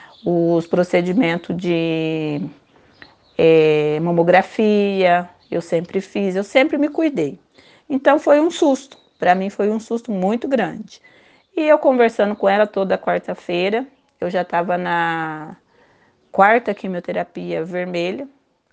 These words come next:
é, quando os cabelos já tinham caído, eu tava muito triste com tudo isso, com, além do cabelo, mas o, o tratamento, né, a, a, os sintomas da quimioterapia. E ela me passou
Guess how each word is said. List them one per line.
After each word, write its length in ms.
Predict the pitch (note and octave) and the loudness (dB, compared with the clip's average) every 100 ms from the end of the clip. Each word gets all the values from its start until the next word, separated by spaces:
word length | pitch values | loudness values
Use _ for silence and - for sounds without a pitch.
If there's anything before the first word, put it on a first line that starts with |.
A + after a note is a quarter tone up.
| _ | _
é, 260 | F3+ E3+ E3 | -4 -2 -4
quando 300 | - F#3 F#3+ | -4 -4 -4
os 120 | F#3+ | -8
cabelos 520 | - F3 F3 F3+ F3+ | -8 -6 -6 -6 -6
já 320 | G3 E3+ E3+ | -2 -2 -2
tinham 320 | E3+ - F#3 F3 | -4 -6 -6 -2
caído, 400 | F#3+ F#3+ G#3 F#3 | 0 2 2 -2
eu 60 | |
tava 260 | F#3 F3+ G3 | -2 -4 -2
muito 340 | F#3+ A#3+ B3+ | 0 0 -2
triste 420 | - F#3+ F#3+ - | -4 -2 -2 -4
com 200 | - F#3+ | -6 -6
tudo 280 | F#3 D#4 F4+ | -2 -2 0
isso, 280 | C4 F#3+ G3 | 2 0 -2
com, 160 | - F3+ | 0 4
além 340 | F3 F3+ F#3 | 4 4 0
do 80 | F3+ | -2
cabelo, 500 | - G3+ A3+ C#4 C#4+ | -2 4 4 4 2
mas 380 | D4+ C4+ C#4 C#4 | 0 0 -2 -2
o, 640 | C#4 C4 C4 B3 B3 C4 - _ _ _ - - - _ | 0 2 2 2 0 -4 -10 _ _ _ -20 -20 -20 _
o 540 | - G#3 G3 F#3+ F#3+ F#3+ | 0 2 4 2 0 0
tratamento, 720 | G3+ G3+ A3+ A3+ F#3+ F#3 F#3 | -2 0 2 2 0 -2 -4
né, 320 | F#3+ G3 F#3 | -2 0 -2
a, 800 | E3 D#3+ E3 E3+ D#3+ D#3 D#3+ D#3 | -2 -4 -6 -6 -6 -6 -10 -12
a, 40 | F3+ _ _ _ _ - | -14 _ _ _ _ -14
os 80 | |
sintomas 600 | - A#3+ C4+ A#3+ A3 G#3+ G3+ | -6 -4 2 4 4 0 -4
da 100 | G3+ | -4
quimioterapia. 800 | G#3 G#3 G#3+ G#3 A3 E3+ C#3+ D3 _ _ _ _ _ _ _ | -6 -4 -2 -4 -4 -8 -10 -12 _ _ _ _ _ _ _
E 120 | C#4 C#4 | -4 2
ela 260 | C4+ C4+ | 4 4
me 120 | C#4 | 2
passou 720 | C#4+ B3 C4 - B3 B3 B3+ | 0 -2 -2 -2 0 0 -2